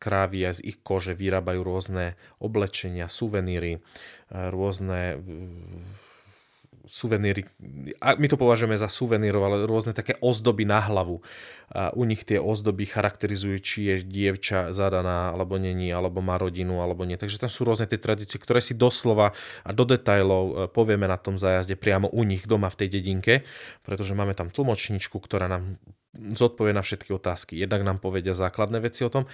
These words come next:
a po druhé nám, e, vysvetlia, čo je všetko a môžeme sa ich aj my pýtať. Doslova. A čo je ešte veľmi zaujímavé na nich, že oni takto tradične žijú. Nie je to turistická atrapa.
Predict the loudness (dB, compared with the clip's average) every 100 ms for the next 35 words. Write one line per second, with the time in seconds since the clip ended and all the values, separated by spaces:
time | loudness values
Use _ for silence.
0 | -14 -14 -8 -4 0 0 2 0 0 -8
1 | -18 -4 0 2 2 0 -2 -6 -10 -6
2 | -2 -2 0 -2 0 0 -2 -8 -14 -14
3 | -18 -20 _ _ 0 2 0 -4 _ -20
4 | -20 -20 -18 -8 -6 -4 -4 -4 -4 -6
5 | -4 -2 -2 -2 -2 -4 -4 -4 -2 0
6 | 0 -2 -8 -8 -14 -18 _ _ _ -14
7 | -12 -12 -12 -14 -16 -18 -20 -18 -14 -2
8 | 0 0 -2 -8 -18 -14 -8 4 6 6
9 | 4 0 0 0 0 0 0 -2 -2 -4
10 | -4 -4 -4 -4 -6 _ _ _ _ _
11 | -20 -4 -2 0 -2 -4 -2 2 2 2
12 | -2 -6 -6 -4 0 0 -2 -6 -10 -10
13 | -10 -8 -8 -14 -16